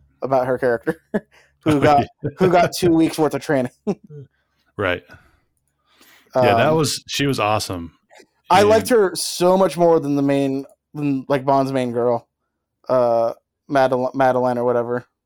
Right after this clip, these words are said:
Speaker 2: Oh, yeah.
Speaker 1: Yeah.
Speaker 2: Yeah, I actually thought that they were gonna hook up until
Speaker 1: Until he's like, "I gotta go." <laughs> Like,
Speaker 2: Yeah, well, until they, I mean, I, I kinda had in the back of my mind that,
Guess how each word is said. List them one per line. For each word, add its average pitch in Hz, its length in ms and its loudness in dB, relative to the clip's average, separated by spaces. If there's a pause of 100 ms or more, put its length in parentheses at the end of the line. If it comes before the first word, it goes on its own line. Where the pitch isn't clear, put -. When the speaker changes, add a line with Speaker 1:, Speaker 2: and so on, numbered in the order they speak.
(300)
Speaker 2:
Oh, 127 180 0
yeah. 101 400 -2 (520)
Speaker 1:
Yeah. 117 260 -2 (320)
Speaker 2:
Yeah, 135 180 0
I 127 180 2
actually 165 260 -2
thought 120 420 -2
that 92 140 -10
they 101 140 -2
were 107 120 -2
gonna 92 300 -6 (640)
hook - 320 -10
up 98 380 -4 (260)
until 90 920 -8 (380)
Speaker 1:
Until 151 280 0
he's 143 160 0
like, 139 80 -2
"I 147 100 2
gotta 160 160 4
go." 160 240 2
<laughs> - 40 -20
Like, 170 400 -6 (720)
Speaker 2:
Yeah, 120 300 -2
well, 113 120 0
until 120 360 -2
they, 104 300 -2 (360)
I 127 80 -4
mean, 127 180 0
I, 120 240 -2
I 123 80 -2
kinda 127 260 -4
had 107 120 -2
in 98 80 -6
the 95 60 -8
back 95 220 -4
of - 60 -16
my 92 100 -8
mind 90 400 -6
that, 87 300 -8